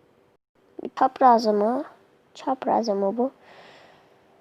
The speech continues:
Arkadaşlar ben hemen yapıp geleyim. Arkadaşlar, arkadaşlar şu anda oldu sanırım. İnşallah. Veriyor abicim, veriyor.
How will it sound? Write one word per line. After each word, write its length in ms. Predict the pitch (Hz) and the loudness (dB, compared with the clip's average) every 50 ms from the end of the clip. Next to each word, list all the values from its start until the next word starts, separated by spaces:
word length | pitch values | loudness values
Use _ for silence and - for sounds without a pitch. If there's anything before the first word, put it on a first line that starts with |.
| _ _ _ _ _ _ _ _ _ - - - - - - - - - - - - - - - - - - - - - - - - - - - - - - - - - - - - - - - - - _ _ _ _ _ _ _ _ _ _ _ _ _ - - | _ _ _ _ _ _ _ _ _ -14 -12 -10 -8 -6 -6 -6 -6 -8 -8 -10 -10 -10 -10 -8 -8 -8 -8 -10 -10 -10 -12 -12 -12 -14 -14 -16 -16 -18 -16 -16 -16 -18 -18 -18 -20 -20 -20 -20 -20 -20 _ _ _ _ _ _ _ _ _ _ _ _ _ -2 0
Arkadaşlar 680 | 226 240 247 262 247 240 240 240 - - 240 226 220 226 | 0 4 6 6 6 6 6 4 4 6 6 6 8 8
ben 120 | 233 233 | 6 6
hemen 260 | 233 247 254 247 247 | 6 6 6 8 8
yapıp 360 | 240 233 240 233 233 - 247 - - _ _ _ - | 8 8 6 6 4 2 -4 -8 -10 _ _ _ 6
geleyim. 340 | 240 233 208 220 - 214 - _ _ _ _ _ _ - | 6 6 6 6 2 -2 -6 _ _ _ _ _ _ 2
Arkadaşlar, 380 | 277 269 - - - 240 233 - _ _ _ _ _ _ _ _ _ _ _ - | 4 4 4 0 -4 -8 -10 -10 _ _ _ _ _ _ _ _ _ _ _ 0
arkadaşlar 760 | 233 247 247 - 302 277 262 - 277 277 285 - - 247 233 | 0 0 2 0 0 -2 0 2 2 2 2 4 4 4 4
şu 220 | 240 - - - 247 | 2 2 2 4 4
anda 300 | 247 247 254 254 247 - - | 4 4 4 2 2 2 4
oldu 440 | 226 233 240 247 254 254 247 262 - | 4 6 6 6 6 4 4 2 2
sanırım. 600 | - - - - 277 240 240 233 214 214 214 220 - - _ _ _ _ - - - - - - - _ _ - | 0 -4 -4 -2 0 0 2 2 2 2 2 2 -2 -8 _ _ _ _ -20 -20 -20 -20 -20 -20 -20 _ _ 0
İnşallah. 640 | 262 - - - 262 226 214 214 208 208 220 254 - - - _ _ _ _ _ _ _ _ _ _ _ _ _ _ _ _ _ _ _ _ _ _ _ _ _ _ _ _ _ _ _ _ _ _ _ _ _ - - - 233 | 2 2 4 6 6 6 6 6 6 6 4 4 2 -2 -10 _ _ _ _ _ _ _ _ _ _ _ _ _ _ _ _ _ _ _ _ _ _ _ _ _ _ _ _ _ _ _ _ _ _ _ _ _ -20 -10 0 4
Veriyor 400 | 226 247 254 262 269 269 262 247 | 6 8 8 10 10 10 10 10
abicim, 560 | 233 220 214 196 202 185 208 208 196 202 202 | 10 10 8 6 4 2 0 0 0 0 2
veriyor. 480 | 208 208 214 202 208 202 196 185 190 | 4 4 4 4 2 0 0 0 -2